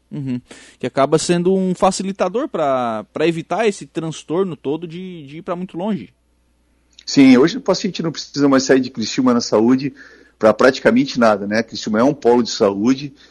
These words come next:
Speaker 2: é, tem aí os hospitais que, por quais eu respondo, da Unimed, então o Hospital da
Speaker 1: Uhum.
Speaker 2: Unimed, Hospital São João Batista,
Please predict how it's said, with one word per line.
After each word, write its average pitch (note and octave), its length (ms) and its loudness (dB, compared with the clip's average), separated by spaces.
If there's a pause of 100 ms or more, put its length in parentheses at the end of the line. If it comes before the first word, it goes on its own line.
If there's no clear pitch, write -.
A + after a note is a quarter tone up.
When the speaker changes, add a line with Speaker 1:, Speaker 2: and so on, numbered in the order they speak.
(300)
Speaker 2:
é, G#2 260 4
tem A#2+ 240 2
aí A#2+ 140 6
os A2+ 180 2
hospitais A2+ 600 2
que, G#2 480 -2
por A2 140 -4
quais A#2+ 260 4
eu A2 80 4
respondo, A2+ 560 4
da G#2+ 120 4
Unimed, A2 440 4
então A#2 120 -2
o - 20 -2
Hospital A#2 220 0
da A2+ 80 0
Speaker 1:
Uhum. G2+ 80 -2
Speaker 2:
Unimed, A#2+ 240 4
Hospital A2+ 260 -2
São A2 140 -8
João G#2+ 120 -8
Batista, A2+ 580 0